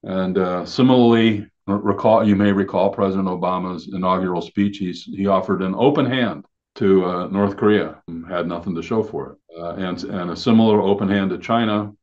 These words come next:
no dialogue. The, the warning signs were already there, and I think there, there are more warning signs now.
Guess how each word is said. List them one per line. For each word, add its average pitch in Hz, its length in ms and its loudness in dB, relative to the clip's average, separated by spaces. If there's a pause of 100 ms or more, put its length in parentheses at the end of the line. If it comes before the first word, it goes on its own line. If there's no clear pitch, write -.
(200)
no 92 240 -4
dialogue. 73 540 -6 (420)
The, 113 140 -4
the 110 260 0
warning 135 380 6
signs 110 380 0
were 101 100 4
already 95 280 2
there, 98 460 -4
and 101 100 -4
I 95 100 -2
think 101 260 -2
there, 101 260 6
there 101 220 4
are 101 220 0 (100)
more 101 280 2
warning 98 300 2
signs 87 380 -8
now. 92 260 -8